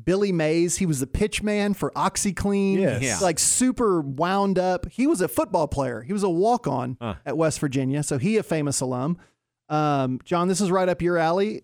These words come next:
Speaker 1: An actor named Taylor Kinney.
Speaker 3: Oh, yeah.
Speaker 1: That is
Speaker 3: Chicago
Speaker 1: Lieutenant
Speaker 3: Fire.
Speaker 1: Yes, Lieutenant Severide.
Speaker 3: Yeah.
Speaker 2: Also
Speaker 1: Chicago
Speaker 2: Friday Night Lights.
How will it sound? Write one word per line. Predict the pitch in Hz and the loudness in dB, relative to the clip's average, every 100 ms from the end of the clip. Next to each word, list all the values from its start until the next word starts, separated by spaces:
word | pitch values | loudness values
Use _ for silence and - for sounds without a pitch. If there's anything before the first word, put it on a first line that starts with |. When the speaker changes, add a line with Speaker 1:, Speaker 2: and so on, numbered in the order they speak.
| - | -12
Speaker 1:
An | 139 | -10
actor | 147 175 - 208 | -6 -6 -2 -2
named | 180 151 | 0 -2
Taylor | - 175 180 151 | -2 0 0 -2
Kinney. | - 185 202 277 262 _ _ _ _ - | -4 -4 0 -2 -4 _ _ _ _ -8
Speaker 3:
Oh, | 110 165 | -4 -2
yeah. | 160 202 285 120 | -2 -4 -6 -6
Speaker 1:
That | 143 | -2
is | 160 147 | -2 0
Speaker 3:
Chicago | 165 156 | 0 0
Speaker 1:
Lieutenant | 95 95 92 117 117 | 0 0 0 -2 -4
Speaker 3:
Fire. | - 127 269 233 - | -8 -12 -12 -10 -2
Speaker 1:
Yes, | 190 175 - | 0 0 -2
Lieutenant | 147 185 165 | -2 0 -2
Severide. | 131 - 202 175 147 135 151 214 | 0 0 0 0 0 2 0 -4
Speaker 3:
Yeah. | - 151 160 | -8 -10 -4
Speaker 2:
Also | 143 | -2
Speaker 1:
Chicago | - 165 135 | 0 0 0
Speaker 2:
Friday | - 139 131 | 0 0 0
Night | 127 | 0
Lights. | 120 165 117 - - | -2 -4 -6 -12 -20